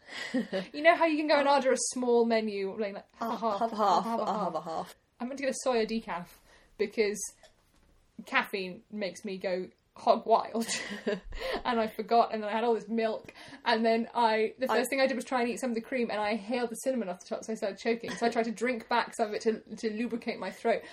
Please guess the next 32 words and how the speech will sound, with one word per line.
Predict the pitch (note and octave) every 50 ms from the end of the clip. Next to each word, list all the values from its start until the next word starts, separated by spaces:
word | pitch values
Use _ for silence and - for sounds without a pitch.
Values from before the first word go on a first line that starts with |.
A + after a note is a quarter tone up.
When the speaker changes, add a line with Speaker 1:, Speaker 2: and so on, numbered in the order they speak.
| -
Speaker 2:
which | - A3+ A3
when | - G#3
I | A3
got | A#3 A3 - -
cream | - C4 C4+ C4+ A#3+
all | G3+ G3+
over | G3+ G3+ G3
my | G3+ G3
nose, | F#3+ G3 F#3+ F#3+ -
and | -
there | G#3+ G#3
was | A3
a | A3+
guy | - A3+ A3
opposite | A3+ A3+ - G#3 - -
me | G3+
playing | F#3+ G3+ G3+ F#3 F#3
the | F#3
Nintendo | F#3+ G#3 A3 A3 G3 F#3+ F#3 F#3
D | F#3+ F#3+
S, | - - F#3 -
and | - -
he | G#3+ F#3+
was | F#3 F#3
looking | F#3+ F#3+ -
at | - -
me | E3 F3+
like, | F#3 F#3 F3+ F3+ - - - _ _ _ _ _ _ _ _ _ _ _ _ _ _ _ _ _ _ _ - - _ _ _ _ -
"Are | F#3+
you | F#3+ F#3+ G3+ G3+ G3
on | G3+ G3+ G3+
a | G3+ G#3 G#3